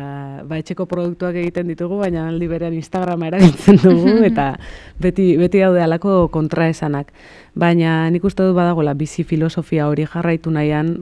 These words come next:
Speaker 1: jende asko, gazte asko baita ere, eta, eta garrantzitsuela, garrantzitsua da baita ere, e, hoien artean ere halako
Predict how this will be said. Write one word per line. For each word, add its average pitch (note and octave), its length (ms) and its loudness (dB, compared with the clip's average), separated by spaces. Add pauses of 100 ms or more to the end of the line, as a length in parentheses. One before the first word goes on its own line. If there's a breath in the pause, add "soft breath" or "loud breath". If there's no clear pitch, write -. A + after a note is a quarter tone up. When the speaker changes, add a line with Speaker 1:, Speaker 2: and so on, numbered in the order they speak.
Speaker 1:
jende E3 280 -2
asko, F3 380 -2
gazte E3 420 -4
asko D#3 360 -4
baita D3 300 -4
ere, C#3+ 200 -4 (560 loud breath)
eta, E3 460 0 (420)
eta D3+ 180 -2
garrantzitsuela, F3 680 0 (160)
garrantzitsua E3+ 720 -2
da D#3+ 160 -2
baita D#3+ 260 -2
ere, D#3 160 0 (800)
e, D#3 300 0
hoien E3 360 2
artean D#3+ 420 0
ere E3 360 2
halako D#3+ 420 0